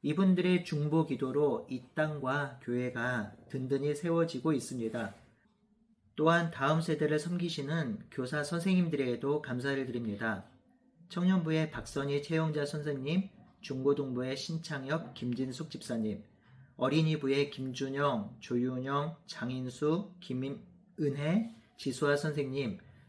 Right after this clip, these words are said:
모든 분들의 수고와 헌신에 감사를 드립니다. 주일날 놀고 싶고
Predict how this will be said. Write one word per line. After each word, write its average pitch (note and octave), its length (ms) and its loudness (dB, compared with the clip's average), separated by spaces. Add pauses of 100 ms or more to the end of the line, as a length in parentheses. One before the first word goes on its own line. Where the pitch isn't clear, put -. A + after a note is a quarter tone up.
모든 D3+ 680 2
분들의 C3+ 420 0
수고와 D3+ 400 -2
헌신에 D3+ 460 -2
감사를 C3+ 440 -2
드립니다. A2+ 580 -4 (760)
주일날 F#3+ 440 8
놀고 C#3+ 300 6
싶고 D#3 580 2